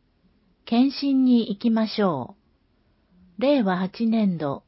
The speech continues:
海老名健康だより。音訳者中。検診の件は、検査の件と健康の件が併記されています。本文中にも同様の表記がありますが、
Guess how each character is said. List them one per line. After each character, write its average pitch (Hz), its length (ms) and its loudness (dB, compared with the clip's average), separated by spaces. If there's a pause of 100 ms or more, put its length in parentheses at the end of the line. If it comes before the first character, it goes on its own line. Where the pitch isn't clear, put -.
海 269 260 0
老 160 120 -2
名 139 60 -8
健 208 360 -2
康 233 220 -2
だ 208 160 0
よ 156 140 -4
り。 143 180 -14 (1600)
音 240 300 2
訳 240 160 -2
者 151 220 -8
中。 143 520 -12 (760)
検 254 280 0
診 277 280 -2
の 262 140 -2
件 254 300 0
は、 151 360 -8
検 294 280 -6
査 175 140 -4
の 156 140 -8
件 180 320 -6
と 131 360 -10
健 247 340 -2
康 262 180 -2
の 254 160 -2
件 247 300 -2
が 139 160 -6
併 220 260 -4
記 165 120 -14
さ - 140 -12
れ 143 120 -10
て 147 140 -12
い 139 120 -8
ま 135 180 -10
す。 - 40 -20 (920)
本 262 300 -2
文 269 280 -2
中 247 280 0
に 233 160 2
も 151 300 -4
同 190 280 -2
様 247 260 0
の 226 240 0
表 233 220 -2
記 160 140 -8
が 151 140 -6
あ 147 60 -6
り 165 120 -6
ま 165 140 -6
す - 140 -12
が、 143 260 -8